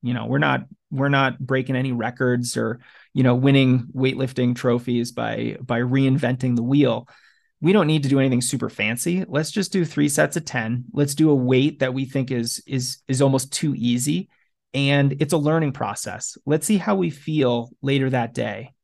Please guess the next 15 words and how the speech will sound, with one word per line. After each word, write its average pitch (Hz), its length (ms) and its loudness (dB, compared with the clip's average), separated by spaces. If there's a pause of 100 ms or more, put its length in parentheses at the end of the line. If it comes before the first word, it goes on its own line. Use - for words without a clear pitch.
and 131 80 -2
then 127 100 0
the 123 80 0
next 120 320 -4
day. - 240 -14 (560)
How - 220 -2
does 196 100 -2
it 208 160 2
impact 143 480 -2
our 123 100 -2
running? 120 380 -4 (880)
And 135 100 2
then 147 120 4
from 139 240 -2
there, 135 520 2